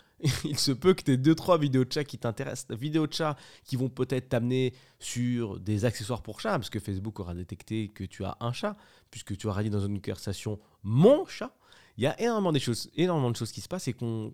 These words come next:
et, et qu'on ne sait pas. Et c'est ça qui est, que je, que je trouve vraiment passionnant avec ces boîtes-là. Elles sont tellement techniques, elles sont tellement dans l'analyse de l'humain. Je trouve ça juste passionnant.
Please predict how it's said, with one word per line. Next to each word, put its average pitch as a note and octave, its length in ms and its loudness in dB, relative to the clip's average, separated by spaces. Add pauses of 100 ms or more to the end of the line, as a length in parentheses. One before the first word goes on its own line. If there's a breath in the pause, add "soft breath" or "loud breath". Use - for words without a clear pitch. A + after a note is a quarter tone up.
et, C3 280 -6
et C3+ 40 -2
qu'on D3+ 100 -4
ne D3+ 40 -6
sait F#3 100 -4
pas. F#3 220 -8
Et A2 80 -6
c'est - 100 -8
ça D4 140 -8
qui - 140 -8
est, F2+ 160 -8 (100)
que A#2+ 140 -2
je, G2+ 80 -6
que B2 100 -6
je A#2 60 -6
trouve D3 160 0
vraiment A#2+ 240 0
passionnant B2+ 400 -2
avec F#2+ 120 -4
ces - 140 -8
boîtes-là. F#2+ 340 -6 (280 loud breath)
Elles G#2+ 80 -4
sont C#3 120 -2
tellement E3 280 0
techniques, C#3 400 -2
elles A#2 60 2
sont C#3 120 0
tellement E3+ 320 -2
dans A2+ 160 0
l'analyse C3+ 640 2
de A2+ 80 2
l'humain. A2 300 0 (240 loud breath)
Je - 100 -14
trouve G#2+ 160 -6
ça A#2 160 -2
juste G2+ 340 -6 (400 soft breath)
passionnant. G#2+ 460 -2